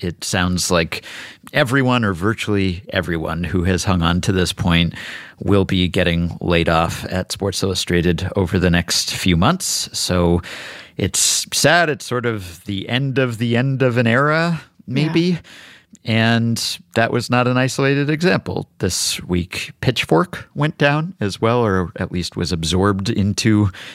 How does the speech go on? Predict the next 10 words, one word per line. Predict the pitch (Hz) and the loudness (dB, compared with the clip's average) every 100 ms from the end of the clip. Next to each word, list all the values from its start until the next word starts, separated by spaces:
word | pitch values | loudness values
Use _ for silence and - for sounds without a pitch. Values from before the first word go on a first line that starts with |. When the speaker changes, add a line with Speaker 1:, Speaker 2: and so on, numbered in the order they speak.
| - | -8
Speaker 1:
G | - 107 | 0 0
Q. | - - 110 107 101 - | 2 2 4 4 0 -2
Lots | 95 98 - | 0 0 0
of | 107 | 0
layoffs | 101 104 104 - | 2 2 0 -2
there. | - 101 104 107 107 - - - - _ | -2 2 2 2 0 -6 -18 -20 -20 _
The | - 104 | -4 0
L | 104 98 | 2 2
A | 92 | 2
Times, | - 107 123 151 151 160 - - | 0 0 2 2 2 0 -2 -4